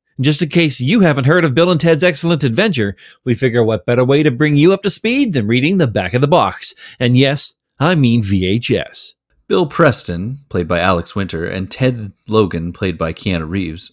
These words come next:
Speaker 2: are two totally excellent dudes facing one most heinous history exam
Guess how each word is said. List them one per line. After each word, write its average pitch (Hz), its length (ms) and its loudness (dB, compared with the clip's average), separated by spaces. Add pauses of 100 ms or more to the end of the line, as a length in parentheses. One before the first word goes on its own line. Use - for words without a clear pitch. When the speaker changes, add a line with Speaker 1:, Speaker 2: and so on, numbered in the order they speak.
(140)
Speaker 2:
are 101 120 0
two 104 360 -4
totally 92 640 -2
excellent 90 420 -6
dudes 80 300 -8
facing 90 400 -6
one 107 320 -2 (280)
most 92 260 -8
heinous 104 400 -2
history 90 360 -8
exam 78 420 -10